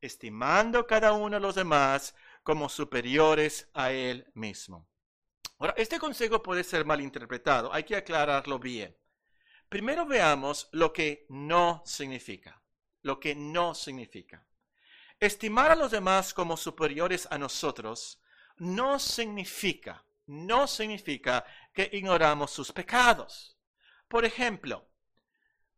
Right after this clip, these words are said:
hay una persona que es un borracho, un flojo, mal hablado, y nosotros nos dice la Biblia que tenemos que considerarlo como alguien superior. Entonces pensamos, eh,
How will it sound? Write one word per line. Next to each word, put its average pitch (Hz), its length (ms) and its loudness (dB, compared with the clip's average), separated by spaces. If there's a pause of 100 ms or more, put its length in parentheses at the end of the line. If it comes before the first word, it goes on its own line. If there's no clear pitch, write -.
(120)
hay 175 80 -4
una 208 180 2
persona 208 840 4
que 131 120 -6
es 123 100 -8
un 170 120 -4
borracho, 208 760 2 (180)
un 151 140 -14
flojo, 214 840 4 (260)
mal 180 180 6
hablado, 180 680 4 (920)
y 254 100 -2
nosotros 277 540 0
nos 269 100 0
dice 233 220 -6
la 220 100 6
Biblia 190 260 2
que 220 120 -4
tenemos 185 420 -2
que 180 160 -2
considerarlo 170 800 0
como 165 240 -2
alguien 131 260 -2
superior. 170 720 2 (420)
Entonces 262 580 -2
pensamos, 190 840 2 (500)
eh, 151 540 -2